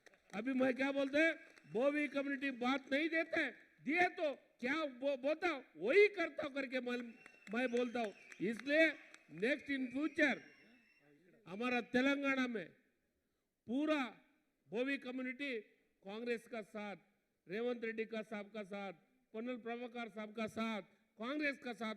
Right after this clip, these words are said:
रहता है। इसलिए हमारा दो डिमांड है, एक मेरे को, हम लोग को एसटी रिकमेंड करना एक है, और एक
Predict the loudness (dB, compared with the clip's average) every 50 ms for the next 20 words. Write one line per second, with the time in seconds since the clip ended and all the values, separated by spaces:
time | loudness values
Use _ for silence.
0 | -6 -6 -6 -4 -2 2 4 4 4 2 0 -6 -14 -20 _ _ -4 -4 -4 -4
1 | -4 2 4 4 4 4 0 -4 -12 _ _ -8 -6 -4 -2 0 0 0 0 -2
2 | -2 -4 -2 2 4 4 4 2 2 0 0 2 4 4 4 4 2 0 0 -4
3 | -8 -16 _ _ _ _ 0 4 6 6 6 6 4 2 -2 -12 -20 _ _ _
4 | _ _ -8 -4 0 2 2 0 2 2 2 2 2 0 -2 -8 -14 _ _ -10
5 | -6 -2 0 0 -2 -2 -2 -2 -2 0 0 0 -2 -2 -4 -4 -2 -2 -2 -2
6 | -4 -6 -6 -4 -6 -6 -6 -6 -8 -10 -8 -8 -8 -6 -4 -4 -4 -4 -4 -4
7 | -2 0 0 0 0 -2 -6 -14 -20 _ _ _ _ _ -6 -2 0 4 6 6
8 | 6 6 4 -2 -8 -20